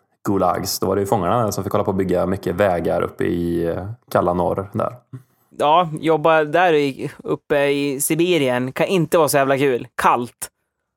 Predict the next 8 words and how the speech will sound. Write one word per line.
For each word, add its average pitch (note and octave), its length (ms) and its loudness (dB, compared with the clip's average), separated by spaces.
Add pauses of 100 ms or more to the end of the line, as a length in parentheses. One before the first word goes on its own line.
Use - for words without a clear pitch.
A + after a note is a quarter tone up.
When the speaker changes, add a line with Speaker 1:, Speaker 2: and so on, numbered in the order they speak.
(180)
Speaker 1:
Ja. G2 400 2 (600)
Eh, F2+ 420 -4 (140)
du, A2+ 340 -6
jag A2+ 100 0
hörde A2+ 340 0
någonting, F#2+ 540 -2
eh, F2+ 160 -2
riktigt, - 540 -8